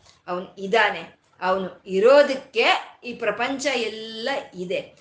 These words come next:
ಅವನು ಇರೋದಕ್ಕೆ ಈ ಪ್ರಪಂಚ, ಅವನು, ಅವನು ಈ ಪ್ರಪಂಚದೊಳಗೆ ಇರ್ತಾ ಎಲ್ಲವನ್ನು ಇರೋ ಹಾಗೆ ಮಾಡ್ತಾ ಇರೋ ಅಂಥವನೇ ಅವನೇ ವಾಸುದೇವನು ಅಂತ. ಯಾವ ಚೈತನ್ಯದಿಂದ ಈ ಸಮಸ್ತ ಪ್ರಕೃತಿ ಪ್ರಾಣಿಗಳು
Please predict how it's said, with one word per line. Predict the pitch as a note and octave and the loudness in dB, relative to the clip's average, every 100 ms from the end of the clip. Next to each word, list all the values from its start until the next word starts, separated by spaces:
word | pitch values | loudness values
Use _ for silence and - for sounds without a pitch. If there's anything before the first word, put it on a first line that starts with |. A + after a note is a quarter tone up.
| _ - | _ 0
ಅವನು | B3+ C#4+ - | 4 4 0
ಇರೋದಕ್ಕೆ | B3 C#4 D#4+ E4 D#4+ - F4 - - C#4 | -2 2 4 4 0 -2 0 0 -2 -6
ಈ | D4 | -6
ಪ್ರಪಂಚ, | - B3+ B3+ D4 C#4+ - | -2 -2 2 0 0 0
ಅವನು, | A#3+ B3 A#3+ | 0 2 2
ಅವನು | G#3+ G#3+ A3 | 2 2 -2
ಈ | |
ಪ್ರಪಂಚದೊಳಗೆ | G#3 A#3 A#3 D#4+ F4 - B3+ A3 G3 | -4 -2 0 0 0 2 2 2 -2
ಇರ್ತಾ | F#3 C#4+ F#4 - B3 F#4+ - - B3 | -2 -2 -2 2 4 4 0 -12 4
ಎಲ್ಲವನ್ನು | C4+ D#4 F4 E4+ E4+ | 6 6 4 4 0
ಇರೋ | C#4+ B3 C4 D4+ | -4 -2 4 6
ಹಾಗೆ | C#4 C4+ B3+ | 6 4 0
ಮಾಡ್ತಾ | A3+ G#3+ A#3+ B3 C#4 | -2 0 0 -2 -2
ಇರೋ | C4 A#3 A3+ | -2 -2 -4
ಅಂಥವನೇ | A3 G#3+ G3+ G3 A#3 | -8 -10 -10 -8 -10
ಅವನೇ | C#4 G#3 A3+ | -12 -10 -10
ವಾಸುದೇವನು | B3 G3+ F#3+ G3+ A3+ G3 F#3+ F3+ F3 E3 | -6 -2 0 -2 -8 -10 -10 -10 -14 -16
ಅಂತ. | - - - - _ | -18 -20 -20 -20 _
ಯಾವ | F#3 F#3+ G3 A#3+ C4+ C4 | 0 4 6 6 4 2
ಚೈತನ್ಯದಿಂದ | C4 B3 B3+ D4 D4+ D4 D4 C4+ C4+ B3 | -2 2 2 4 2 2 0 -4 -8 -4
ಈ | B3 G#3+ | 0 0
ಸಮಸ್ತ | G3+ G3+ G#3+ A#3 - | -2 -6 -10 -10 -12
ಪ್ರಕೃತಿ | B3+ - G3+ F#3+ - B3 B3 | -14 -14 -16 -16 -18 -18 -14
ಪ್ರಾಣಿಗಳು | B3+ - G3+ F#3 G#3+ B3 A#3+ A#3+ G3+ | -14 -14 -10 -4 -2 -2 -4 -4 -6